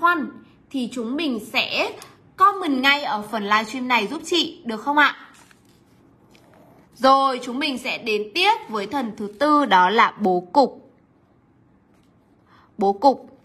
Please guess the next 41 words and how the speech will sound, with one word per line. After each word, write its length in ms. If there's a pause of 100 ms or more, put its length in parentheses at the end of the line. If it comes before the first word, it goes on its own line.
(480)
Đối 220
với 140
chương 280
trình 260
cũ, 360
đối 120
với 160
chương 180
trình 180
lớp 240
chín 360 (320)
thì 140
chị 140
nghĩ 220
rằng 200
là 160
khi 320
mà 180
các 80
bạn 160 (100)
tiếp 200
nhận 280
một 100
cái 100
văn 200
bản 240
văn 120
học 300 (300)
thì 100
các 140
bạn 260
vẫn 220
nên, 340 (160)
các 80
bạn 240
nhớ 160
nhá, 180
các 120
bạn 240
vẫn 240
nên 220